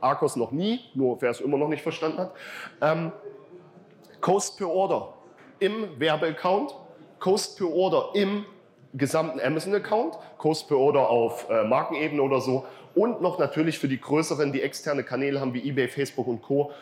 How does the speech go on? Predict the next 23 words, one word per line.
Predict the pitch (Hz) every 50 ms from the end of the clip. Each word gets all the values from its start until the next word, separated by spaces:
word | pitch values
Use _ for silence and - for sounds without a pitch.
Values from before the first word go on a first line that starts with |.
| - - - - - _ _ _ _ -
auch | 143 156 170 151
auf | 151 156 - -
diese | 135 139 143 139 127
Kanäle. | - 127 117 117 120 110 110
Wer | 131 135
beim | 139 139 135
Adrian | 135 160 170 - 170 160 147 147
grad | 139 - 147 143 139 127
war, | 139 135 139 135 - - - -
eine | - 135 139
Cost | - - 185 214 214 - - -
per | 208 156 147
Order | 196 208 196 175
hat | 160 143 131
einen | 143 170 180 190 190
Vorteil, | - - 175 175 175 - 127 110 101 - - - - - - - - 135
die | 139
nimmst | 151 170 165 - -
du | 147
in | 139 139 127
jeden | 156 170 180 175 190 175
Kanal | - - 131 131 135 135 135 139 143 139
mit. | 139 139 120 - -